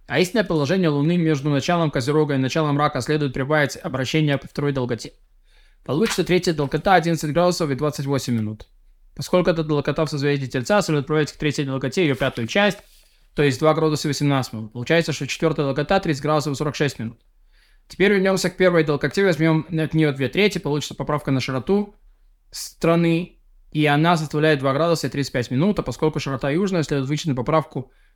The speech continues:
широты из четвертой долготы. Останется одиннадцать, э, градусов, одиннадцать минут, знак этого Юдалев, Юдалев. И от арка видимости в эту ночь, если считать, что таким образом можно узнать, сколько градусов и сколько минут оставляет арка видимости в каждую ночь, ка-, какую захочешь.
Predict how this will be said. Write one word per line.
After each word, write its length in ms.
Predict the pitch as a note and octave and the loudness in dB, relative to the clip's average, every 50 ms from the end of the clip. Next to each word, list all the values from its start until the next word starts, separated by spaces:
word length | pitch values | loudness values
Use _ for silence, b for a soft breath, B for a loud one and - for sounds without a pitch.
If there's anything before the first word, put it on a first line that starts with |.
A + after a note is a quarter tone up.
| _ _ | _ _
широты 720 | - - - D3+ C#3 C3+ B2+ A#2+ - - F3+ F#3 G3 G3 F#3+ | -10 -6 -2 0 0 0 0 -2 -2 2 2 4 4 2 0
из 300 | G3 - _ - D3+ C3 | -2 -6 _ -6 -6 -4
четвертой 440 | - C#3+ B2 D3+ C#3+ B2+ - C3+ | -4 -2 -2 -2 -2 0 0 0
долготы. 400 | B2+ B2 A#2+ - B2 - - B2+ | 0 0 0 -2 -4 -6 -4 -4
Останется 480 | A2+ A2+ - - E3+ F3 E3+ D#3 - D3 | -4 -4 0 2 2 2 2 2 0 -2
одиннадцать, 600 | C3+ B2+ C#3+ D3 C#3+ C3 - - B2+ A2+ - - | 0 0 0 0 0 0 -2 -4 -6 -6 -6 -10
э, 280 | - - - C#3 B2+ A#2+ | -10 -6 -4 -4 -2 0
градусов, 400 | C3+ D#3 F#3+ G3+ F3+ - D#3 C3 | 0 2 2 2 2 0 -2 -2
одиннадцать 260 | B2 C3+ C3 A#2+ - | 0 0 -2 -2 0
минут, 200 | D#3 G3 F#3+ D#3+ | 0 0 0 0
знак 200 | - D3 C#3 F#3 | -2 -2 -2 -2
этого 220 | F3+ F3+ F3 E3 | -2 0 0 0
Юдалев, 520 | D#3 C3+ C3+ C3+ C#3+ D3+ E3 D#3+ D3+ - - | 0 0 0 0 0 2 2 2 2 0 -2
Юдалев. 380 | C#3 B2+ A2 G#2 G#2 G#2+ G#2+ _ _ _ _ _ _ _ _ _ _ _ _ - | -6 -6 -6 -8 -8 -10 -12 _ _ _ _ _ _ _ _ _ _ _ _ 0
И 60 | D#3+ | 2
от 160 | E3 D#3+ E3 | 2 4 4
арка 440 | G#3 G#3+ G#3 - - F#3+ F3+ E3+ - | 4 4 4 4 2 2 2 2 0
видимости 480 | F#3 D#3+ D#3+ D#3+ D#3 D3+ C#3+ - - C#3 | 0 0 2 2 2 0 0 -2 -2 -4
в 40 | C3+ | -4
эту 180 | B2+ - C3+ | -2 -2 0
ночь, 220 | D3+ G3+ A3+ G#3 F3+ | 0 2 2 0 0
если 180 | D#3 C3 C#3 | -2 -4 -4
считать, 240 | A#2+ A#2 - F3 D#3+ | -4 -2 0 0 0
что 100 | - - | 0 -2
таким 140 | C3+ - D#3+ | -4 -2 -2
образом 280 | D#3 D3+ D3 C#3+ D#3 | -2 -2 -2 0 0
можно 240 | D3 D3 C#3 C3 D3+ | 0 0 0 -2 -4
узнать, 260 | C3+ C3 E3 D#3+ C#3+ | -4 0 0 0 0
сколько 280 | - - D#3 C#3+ - D3 | 0 -2 -2 -2 -2 -2
градусов 440 | C3+ C#3+ D3 D3 C#3+ B2+ - C#3 B2+ | 0 0 0 0 -2 -2 -2 -2 -4
и 40 | B2 | -4
сколько 300 | - - D3 C3 - C3+ | -2 -2 -2 -2 0 0
минут 260 | C3 C3+ C#3+ C#3+ C#3 | 0 2 2 0 0
оставляет 500 | B2 - - C#3 C#3+ C#3 C3 B2 A#2+ - | -2 -2 -2 0 0 2 2 0 0 0
арка 280 | D#3+ C#3+ B2+ - B2+ | -2 -2 -2 -2 -4
видимости 380 | B2 D3+ F3+ A3+ A3 G3 F3 G3+ | -4 -2 0 2 0 0 0 -4
в 40 | G3+ | -2
каждую 300 | - F#3+ F3 D#3+ F3 E3+ | 0 2 2 2 0 0
ночь, 180 | E3+ E3 D#3 | 0 -2 -2
ка-, 220 | - - C#3 D3 D#3 | -4 -6 -6 -6 -6
какую 300 | - C#3 C3 - D#3 D3+ | -8 -8 -6 -4 -4 -4
захочешь. 500 | D3 C#3+ - - A2+ - - - - | -4 -6 -10 -12 -18 -18 -20 -20 -20